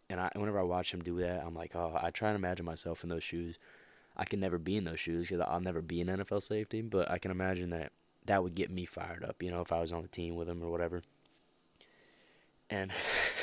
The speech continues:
<laughs> and so this week, I'm gonna try and think of, you know, this, this quote, which I'll find. Let me think of it, but the, uh,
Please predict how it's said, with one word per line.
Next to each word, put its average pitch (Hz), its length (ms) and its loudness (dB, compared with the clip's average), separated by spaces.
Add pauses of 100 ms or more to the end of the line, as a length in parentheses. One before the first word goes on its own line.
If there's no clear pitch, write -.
(180)
<laughs> - 680 -10
and 104 140 -4
so 104 160 2
this 117 240 2
week, 101 160 6
I'm 98 120 2
gonna 98 100 0
try 98 320 0
and 95 160 -2
think 98 220 -2
of, 90 260 2 (120)
you 92 120 -4
know, 85 320 0 (1080)
this, 98 560 0 (800)
this 113 180 2
quote, 90 560 -2
which 87 280 -6
I'll 87 120 -2
find. - 400 -12 (1400)
Let 104 140 -2
me 95 60 0
think - 260 -6
of - 80 -12
it, - 160 -6
but 98 180 0 (640)
the, 104 320 2
uh, 90 160 0